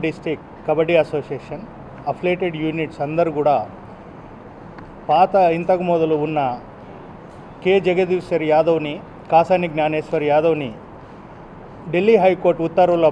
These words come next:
ప్రకారంగా ఫి-, ఫిబ్రవరి పదో తారీఖు ఇచ్చిన జడ్జిమెంట్ ప్రకారంగా వాళ్ళని ఇరవై నాలుగవ తే-, తేదీ మార్చి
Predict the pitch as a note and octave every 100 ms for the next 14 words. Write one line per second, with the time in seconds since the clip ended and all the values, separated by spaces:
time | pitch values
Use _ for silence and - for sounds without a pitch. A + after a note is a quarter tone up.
0 | C#3+ C#3+ F3 E3 D#3 C3+ G#2+ - - -
1 | - - G#3+ - - E3+ D#3 F#3 F3+ E3
2 | D#3 D3+ E3+ F#3 F#3 D#3+ D3+ E3+ F3+ E3
3 | D#3+ C3+ D#3+ D#3 F#3 F3 D#3 C#3+ C3+ C3
4 | C#3 A3+ - - - - - - - D3
5 | D#3 E3+ E3+ D#3 C#3 C3 - - - -
6 | - E3+ F3+ G3+ F#3 F3 E3+ E3 D#3+ E3+
7 | E3 - - E3+ F3+ F3+ F3 E3 D3+ D#3+
8 | E3+ F3